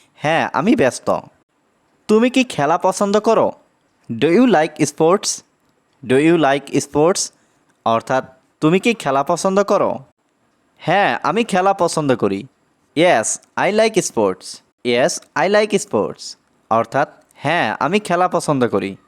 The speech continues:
আজকে কি গরম? Is it hot today? Is it hot today? অর্থাৎ, আজকে কি গরম? হ্যাঁ, আজ অনেক গরম। Yes, today is very hot. Yes, today is very hot. অর্থাৎ,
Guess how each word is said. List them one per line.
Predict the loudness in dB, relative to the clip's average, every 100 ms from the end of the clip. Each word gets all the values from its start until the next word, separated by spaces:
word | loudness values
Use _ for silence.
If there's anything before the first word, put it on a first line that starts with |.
| _ _ _ _ _ _ -4
আজকে | -2 -2 -2 0
কি | 0 0
গরম? | 2 2 2 0 -8 _ _ _ _ 2
Is | 2
it | 2 -4 -2
hot | 0 0 0
today? | 2 2 0 _ _ _ _ _ _ _
Is | 2 4
it | 2 0 -2
hot | 0 2
today? | 2 4 2 0 _ _ _ _
অর্থাৎ, | 0 0 0 -4 -6 _ _
আজকে | -4 -2 -2 -2
কি | -2
গরম? | -2 0 2 0 -4 _ _ _ _ _ _ _
হ্যাঁ, | -4 0 0 0 -2
আজ | -2 0 2
অনেক | 2 2 0
গরম। | 0 0 -4 -10 _ _ -4
Yes, | 2 2 2 -2 -12 _ _
today | 2 4 4 2
is | 2
very | 0 0 0
hot. | 0 -2 -6 -20 _ _ -2
Yes, | 0 0 -2 -8 _ _ 2
today | 4 4 2
is | 0
very | 0 2 2
hot. | 2 -2 -8 -20 _ _ _ -2
অর্থাৎ, | 0 0 -2